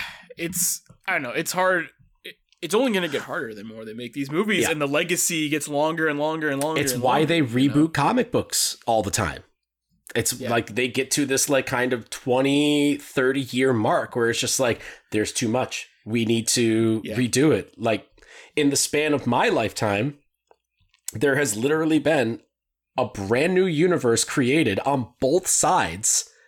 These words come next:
Speaker 2: of D C and Marvel, the two, the big twos, that they have already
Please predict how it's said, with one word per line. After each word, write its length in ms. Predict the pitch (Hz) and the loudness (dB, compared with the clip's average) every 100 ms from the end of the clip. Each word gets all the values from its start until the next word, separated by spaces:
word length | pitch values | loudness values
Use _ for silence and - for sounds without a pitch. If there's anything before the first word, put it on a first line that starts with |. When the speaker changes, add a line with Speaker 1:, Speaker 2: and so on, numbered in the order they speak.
| _ | _
Speaker 2:
of 160 | 135 107 | -4 -2
D 200 | 123 147 | 0 2
C 320 | - 139 139 | 2 2 2
and 180 | 123 127 | 0 2
Marvel, 380 | 139 151 104 98 | 2 0 -2 -4
the 100 | 107 | -4
two, 240 | - 147 | 0 0
the 180 | 147 113 | 0 -2
big 220 | 123 135 | -2 -2
twos, 460 | - 180 123 98 - - - - - | 0 2 2 0 -4 -8 -18 -18 -6
that 200 | 160 156 | -2 -2
they 180 | 117 139 | 0 2
have 160 | 151 131 | 2 0
already 760 | - 135 151 143 131 123 120 | 2 4 4 4 2 0 -2